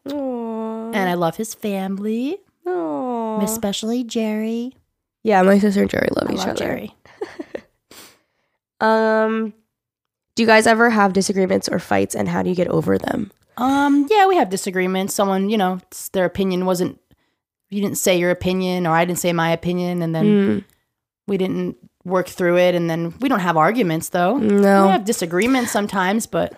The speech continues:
Speaker 1: I think that growing up, we never really had that typical, I mean, correct me if I'm wrong, 'cause you would remember 'cause you were older,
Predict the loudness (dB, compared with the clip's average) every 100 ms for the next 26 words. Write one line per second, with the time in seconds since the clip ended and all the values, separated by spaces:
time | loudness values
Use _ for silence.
0 | 2 6 6 6 4 6 6 8 8 6
1 | 4 4 4 4 4 4 6 6 6 6
2 | 4 2 4 4 2 0 0 0 4 6
3 | 6 6 6 6 6 4 4 4 4 4
4 | 4 2 2 0 2 0 4 4 4 2
5 | 2 2 2 4 4 6 6